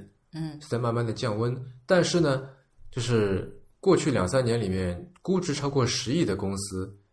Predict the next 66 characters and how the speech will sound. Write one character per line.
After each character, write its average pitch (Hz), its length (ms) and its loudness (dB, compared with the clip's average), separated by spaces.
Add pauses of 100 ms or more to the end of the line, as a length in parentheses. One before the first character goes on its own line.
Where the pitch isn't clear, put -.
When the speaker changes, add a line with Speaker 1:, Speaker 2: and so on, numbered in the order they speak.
(200)
Speaker 2:
比 87 280 -2
过 131 140 -2
去 120 140 -4
十 - 240 -4
年 135 180 2
里 92 120 -2
面 87 120 -4
的 87 80 -4
还 87 140 -8
要 82 120 -8
多。 82 300 -14 (1160)
也 123 140 2
就 165 80 2
是 160 40 0
说， 165 140 4
这 160 100 0
个， 147 120 0 (180)
这 175 140 0
些 175 200 6 (440)
所 143 160 2
谓 180 80 10
的 165 100 8
在 156 140 6
这 147 120 0
个 110 320 2
private 180 520 4
market 117 440 2
里 101 120 -6
面 98 120 -2
进 101 120 -6
行 101 100 -6
融 90 220 -4
资 - 160 -10
的， 87 200 -8 (140)
就 - 100 -6
不 107 140 -4
是 127 100 -2
说 139 120 4
在， 135 220 2
在 110 140 -2
公 165 200 -2
开 175 100 2
市 143 100 -2
场 95 160 -2
上 101 80 -6
面 104 80 -4
进 98 120 -6
行 90 80 -2
融 90 140 -6
资 92 100 -14
的 95 80 -4
这 95 40 -2
些 92 80 -2
公 95 180 -8
司， 95 220 -10 (1040)
他 160 120 0
们 165 120 4
其 143 120 -4
实 127 280 2
这 123 160 -4
个 101 220 0
融 95 140 -2
资 110 120 -4
的 123 80 0
规 139 160 0
模 98 280 0